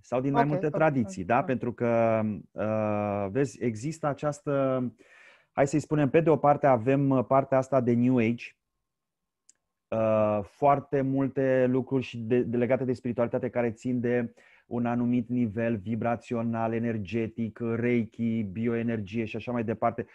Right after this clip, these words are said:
Speaker 1: Sunt foarte multe denumiri și nu stăm acum să le, să le, uh, denumim pe toate. Iar pe de altă parte există tradiții milenare de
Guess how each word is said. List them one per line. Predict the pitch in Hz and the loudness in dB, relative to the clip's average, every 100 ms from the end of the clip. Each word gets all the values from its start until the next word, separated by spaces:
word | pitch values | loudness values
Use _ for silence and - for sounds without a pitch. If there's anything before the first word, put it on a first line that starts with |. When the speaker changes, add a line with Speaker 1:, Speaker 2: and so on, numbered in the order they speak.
| - | -20
Speaker 1:
Sunt | - 143 131 | -6 -4 4
foarte | 170 135 131 | 4 6 2
multe | 127 117 110 | 0 0 0
denumiri | 113 113 120 107 | 0 0 -2 -4
și | 117 | -6
nu | 110 123 120 107 | -4 -2 -2 -4
stăm | - 110 | -6 -6
acum | 104 - | -6 -6
să | 107 107 | -8 -4
le, | 104 101 98 | -2 -2 -2
să | - 98 | -4 -4
le, | 98 95 80 | -2 -4 -4
uh, | 95 95 | -4 -4
denumim | 92 101 101 | -4 -6 -6
pe | 95 | -4
toate. | 127 139 180 - - - - _ _ - - | -2 0 -2 -4 -20 -20 -20 _ _ -20 0
Iar | 139 180 | 6 6
pe | 185 | 6
de | 165 | 4
altă | 170 170 156 | 4 6 2
parte | 165 165 165 | 4 2 2
există | 139 135 151 160 | -2 -4 -2 -2
tradiții | 131 143 123 151 - 151 147 143 | 2 2 2 -2 -4 -2 0 2
milenare | 143 143 135 131 123 95 82 | 4 4 2 2 2 0 -2
de | 95 92 | -4 -6